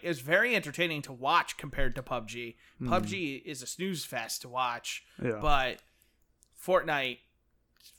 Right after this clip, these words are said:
Speaker 1: very fun to watch because there's a lot of stuff going on, and it's a fun aesthetic, and it's nice to look at.
Speaker 2: Mm-hmm. It's true.
Speaker 1: Um, I like everything, literally everything about Fortnite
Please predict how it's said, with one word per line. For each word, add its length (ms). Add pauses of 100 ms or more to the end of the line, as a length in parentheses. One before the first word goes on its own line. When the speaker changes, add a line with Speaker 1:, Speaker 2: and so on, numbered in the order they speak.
(140)
Speaker 1:
very 240
fun 380
to 80
watch 360
because 280
there's 140
a 40
lot 220
of 80
stuff 260
going 280
on, 340
and 200
it's 220
a 60
fun 240
aesthetic, 600
and 140
it's 160
nice 220
to 80
look 240
at. 240 (340)
Speaker 2:
Mm-hmm. 320 (560)
It's 120
true. 180
Speaker 1:
Um, 400 (960)
I 360
like 280 (100)
everything, 680 (100)
literally 400
everything 380
about 280
Fortnite 460